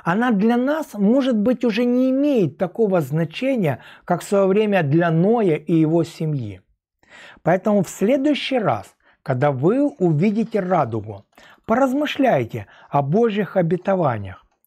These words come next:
И во-, стоит вопрос, а как мы можем научиться доверять всем его обетованиям? Я бы хотел вот этот вопрос, э, перенаправить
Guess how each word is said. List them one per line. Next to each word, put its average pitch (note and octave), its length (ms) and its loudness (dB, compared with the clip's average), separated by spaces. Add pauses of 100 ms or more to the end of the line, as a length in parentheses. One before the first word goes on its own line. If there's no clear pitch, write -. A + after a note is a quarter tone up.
И E3 100 2
во-, F#3+ 340 2 (200)
стоит A#3+ 400 -2
вопрос, C#3+ 400 -6 (460)
а F3 140 0
как C4+ 300 -4
мы F3 140 0
можем F#3+ 440 2
научиться D#3 640 -2
доверять D3+ 640 0 (180)
всем D3 680 -2 (340)
его D3 640 0 (200)
обетованиям? C#3 720 -4 (380)
Я B3+ 100 2
бы A3+ 120 2
хотел G#3 360 0
вот F3+ 160 0
этот F3 300 -6
вопрос, B3+ 520 0 (540)
э, F3 420 0 (540)
перенаправить A3+ 960 0